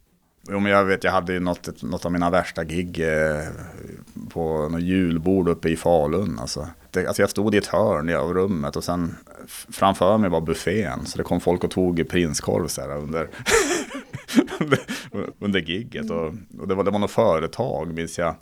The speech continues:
Men, men det blev så konstigt också, för då hade jag fått höra också av, eh, chefen som hade sagt att det var en som sk-, som skulle lämna företaget, och att jag, att jag gärna fick driva lite med det, så här.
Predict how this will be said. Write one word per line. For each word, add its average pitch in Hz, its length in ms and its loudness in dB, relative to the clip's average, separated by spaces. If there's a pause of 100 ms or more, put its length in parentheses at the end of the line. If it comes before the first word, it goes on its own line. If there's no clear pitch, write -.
(360)
Men, 107 200 -2
men 120 100 4
det 120 80 6
blev 123 140 8
så 120 120 0
konstigt 113 360 4
också, 104 180 0
för 101 80 -4
då 110 60 4
hade 120 180 4
jag 110 120 4
fått 107 120 -2
höra 101 240 4
också 92 220 -2
av, 90 240 2
eh, 90 140 2 (260)
chefen 113 440 4
som 110 100 -2
hade 95 140 0
sagt 90 340 -2
att - 120 -10
det 95 60 -2
var 98 80 4
en 92 140 2
som 90 140 -4
sk-, - 200 -6
som 98 140 -6
skulle 87 640 0
lämna 101 440 4
företaget, 78 720 0
och 82 60 -2
att - 60 -8
jag, 85 260 -2 (240)
att 82 160 -12
jag 87 100 -2
gärna 90 280 2
fick 85 160 -8
driva 85 340 -2
lite 82 240 -4
med 78 120 -6
det, - 260 -2
så - 100 -10
här. - 180 -12